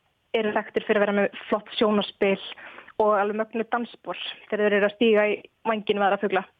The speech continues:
Þannig að þar fórum við að velja efni eins og silki, þannig að það er svona fjaðurhamur úr silki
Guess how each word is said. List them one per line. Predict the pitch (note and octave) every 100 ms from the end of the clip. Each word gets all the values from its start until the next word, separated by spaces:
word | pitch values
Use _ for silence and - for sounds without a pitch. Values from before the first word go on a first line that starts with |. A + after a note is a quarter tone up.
| _ _ _ _ -
Þannig | G#3 G3+
að | -
þar | A#3 A3+ - _ _ -
fórum | A#3 A3+
við | A3
að | G#3+
velja | A3+ A#3 G3+
efni | G#3 - A#3 G3+
eins | G3+
og | G3+
silki, | - C4 - - - C4+ B3 - - _ -
þannig | A3+ G#3+
að |
það | A3+
er | G#3+
svona | A3+ A3 A3 - -
fjaðurhamur | B3 A#3+ B3 B3+ B3+ B3 - -
úr | B3 -
silki | C4+ - C#4